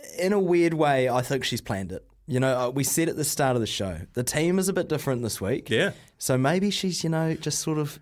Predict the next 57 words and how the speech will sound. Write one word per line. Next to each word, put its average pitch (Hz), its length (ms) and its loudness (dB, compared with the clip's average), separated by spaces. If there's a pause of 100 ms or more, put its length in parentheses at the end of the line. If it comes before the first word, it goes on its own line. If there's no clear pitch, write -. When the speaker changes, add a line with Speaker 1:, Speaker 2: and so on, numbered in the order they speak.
Speaker 1:
easing 143 300 2
up 156 180 -4
a 160 60 -6
little 147 160 0
bit. 165 160 0
She - 100 -2
doesn't 156 240 2
have 185 140 0
to 190 100 -4
please 170 320 0
as 156 140 -4
many 135 160 0
people 120 320 0
this 95 180 -4
week 101 220 -2
'cause - 80 -2
she's 123 200 -2
not 143 200 0
here 117 280 -4
Speaker 2:
Yeah, 156 300 0 (100)
Speaker 1:
to - 80 -4
Speaker 2:
some 143 100 2
Speaker 1:
take 123 120 2
the - 80 0
Speaker 2:
shots 147 80 2
Speaker 1:
shots. 117 260 0
Speaker 2:
fired. 127 140 0
This 180 160 2
was 233 160 4
her, 190 180 4
this 160 220 0
Speaker 1:
<laughs> 143 60 2
Speaker 2:
is 135 60 0
her 170 100 2
least 139 260 0
favourite 120 300 0
part 120 160 2
of 113 40 2
the 107 60 0
week 117 180 0
because 113 220 -4
she - 140 -2
burns 139 320 0
bridges. 113 420 0
She's 113 160 -2
gonna 135 160 0
offend 120 320 0
people 104 300 -2
by, 107 300 0
uh, 104 160 -2
leaving 113 320 0
them 110 120 2
off 104 160 -2
the 104 60 -4
list. 101 240 -4
If 110 100 -8
you 143 80 -2